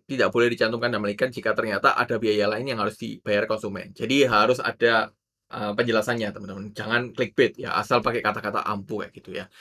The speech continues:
Nah, terkait ini, kalau misalkan teman-teman ingin baca, akan saya sertakan di kolom deskripsi ya. Jadi teman-teman bisa baca yang lebih lengkap lah ya. Lumayan banyak, teman-teman, halamannya, tapi nggak apa-apa, agar kamu dapat wawasan baru kalau misalkan kamu ingin beriklan di Facebook sama Instagram ya.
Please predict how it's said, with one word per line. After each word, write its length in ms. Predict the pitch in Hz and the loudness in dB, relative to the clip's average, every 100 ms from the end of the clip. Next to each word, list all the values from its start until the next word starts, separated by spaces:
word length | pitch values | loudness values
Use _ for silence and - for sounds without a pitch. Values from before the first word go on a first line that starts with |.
| - - | -20 0
Nah, 80 | 123 | 4
terkait 400 | 127 135 139 135 | 4 6 4 4
ini, 240 | 139 175 | 2 6
kalau 160 | 175 139 | 6 4
misalkan 240 | 143 135 | 2 2
teman-teman 320 | 139 123 131 139 | 2 2 0 0
ingin 160 | 131 | 0
baca, 480 | 110 104 127 170 180 - - | 0 6 8 8 6 -6 -4
akan 200 | - 135 139 | -2 0 4
saya 160 | 135 | 4
sertakan 400 | 139 123 120 135 | 4 2 2 2
di 80 | 131 117 | 0 0
kolom 160 | 120 117 | 0 2
deskripsi 480 | 107 - 113 - 120 | 0 0 -4 0 0
ya. 80 | 101 | 0
Jadi 240 | 104 110 | 0 0
teman-teman 240 | 117 110 120 | 0 0 -2
bisa 240 | 110 107 | -2 -4
baca 480 | 101 98 107 101 95 - - | -4 -4 0 0 0 -10 -6
yang 400 | 104 101 101 98 | -4 -2 -4 -6
lebih 240 | 101 98 | -6 -8
lengkap 320 | 101 101 - | -6 -8 -10
lah 80 | - | -14
ya. 180 | 107 95 - _ _ _ | -12 -12 -14 _ _ _
Lumayan 480 | 139 147 170 170 160 | 2 4 6 4 4
banyak, 320 | 185 143 104 | 2 2 0
teman-teman, 400 | 131 110 123 143 | -2 -2 -2 -2
halamannya, 400 | 113 101 98 104 | -2 -2 -2 -4
tapi 240 | 123 156 | -2 -2
nggak 80 | 120 | -4
apa-apa, 400 | 76 - 120 120 | -4 0 2 2
agar 160 | 117 101 | 0 -2
kamu 240 | 117 110 | -2 -4
dapat 80 | 95 107 | -6 -6
wawasan 320 | 101 95 110 | -6 -6 -8
baru 320 | 95 98 160 175 - - | -6 -2 -2 -2 -12 -20
kalau 240 | _ 113 135 | _ 0 0
misalkan 320 | 123 117 127 | 0 -4 -2
kamu 240 | 113 110 | -2 -2
ingin 80 | 123 | -4
beriklan 400 | 104 95 113 127 | -4 -2 0 -2
di 80 | 104 | -2
Facebook 320 | 104 101 120 | -6 -6 -10
sama 240 | - 95 - | -8 -10 -12
Instagram 480 | - - - - _ | -18 -20 -20 -20 _
ya. 240 | - 127 | 0 2